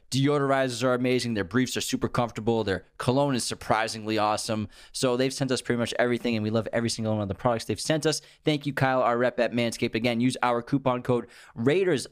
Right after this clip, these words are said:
of the Lost at checkout for twenty percent off and free shipping year-round. Guys, get on this.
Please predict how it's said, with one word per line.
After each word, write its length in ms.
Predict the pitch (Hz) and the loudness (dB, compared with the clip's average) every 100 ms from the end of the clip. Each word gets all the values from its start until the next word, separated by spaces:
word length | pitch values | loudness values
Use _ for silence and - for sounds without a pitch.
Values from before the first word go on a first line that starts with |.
| - | 0
of 300 | 170 160 95 | 2 0 -2
the 120 | 107 | -2
Lost 400 | 110 160 131 - | 2 2 0 -2
at 200 | 131 135 | -2 -2
checkout 400 | - 139 135 127 | 0 -2 0 0
for 120 | - 107 | -2 -4
twenty 580 | - - 127 175 185 | -6 -2 0 0 0
percent 460 | 185 165 - 160 139 | -2 -2 -2 -2 0
off 400 | 147 143 - - | 0 -2 -10 -10
and 240 | - 175 160 | -2 0 -2
free 280 | - 208 220 | -2 0 0
shipping 440 | - 190 196 180 | 0 0 0 -2
year-round. 580 | 165 196 180 185 175 139 | 0 2 2 2 0 0
Guys, 320 | 190 196 170 | 0 0 -2
get 160 | 185 190 | 0 2
on 180 | 185 | 2
this. 180 | 190 185 | 2 -2